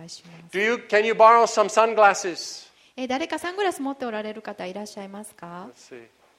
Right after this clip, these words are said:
Speaker 2: Uh, do you have any sun-, oh!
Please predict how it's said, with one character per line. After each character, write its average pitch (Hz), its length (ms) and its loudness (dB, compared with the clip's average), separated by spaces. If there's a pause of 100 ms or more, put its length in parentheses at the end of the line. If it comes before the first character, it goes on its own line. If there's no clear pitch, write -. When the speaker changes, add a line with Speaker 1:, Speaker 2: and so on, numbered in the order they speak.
(880)
Speaker 2:
Uh, 156 320 -8
do 165 60 -12
you 214 140 -4
have 233 240 -2
any 220 140 -4
sun-, 226 400 -4
oh! 165 1600 6